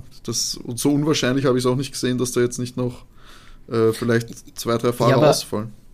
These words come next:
Speaker 2: aber, aber da, das Ding ist, dass, dass Mercedes, muss man jetzt sagen, nach vorne und nach hinten, also nach hinten sind sie sowas von abgesichert, da verlieren sie nichts, da macht der eine Punkt,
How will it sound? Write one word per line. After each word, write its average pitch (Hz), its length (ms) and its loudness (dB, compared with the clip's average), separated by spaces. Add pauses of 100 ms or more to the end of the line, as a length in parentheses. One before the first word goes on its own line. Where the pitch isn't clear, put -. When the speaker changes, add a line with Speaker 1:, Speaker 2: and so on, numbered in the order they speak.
Speaker 2:
aber, 139 240 2
aber 139 140 4
da, 139 160 8
das 135 280 2
Ding 143 200 4
ist, 147 160 2
dass, - 300 -2
dass 135 220 0
Mercedes, 139 720 2 (380)
muss 143 160 4
man 151 140 6
jetzt 147 180 2
sagen, 143 220 6
nach 139 120 2
vorne 139 440 4
und 151 140 0
nach 139 120 2
hinten, 151 380 2
also 135 140 4
nach 131 120 4
hinten 160 260 2
sind 147 180 0
sie - 80 -4
sowas 151 300 4
von - 120 -2
abgesichert, 135 760 -2 (260)
da 123 100 -4
verlieren 131 340 4
sie 139 100 0
nichts, 131 220 0
da 131 80 2
macht 117 240 -2
der - 80 2
eine 123 180 2
Punkt, 139 300 2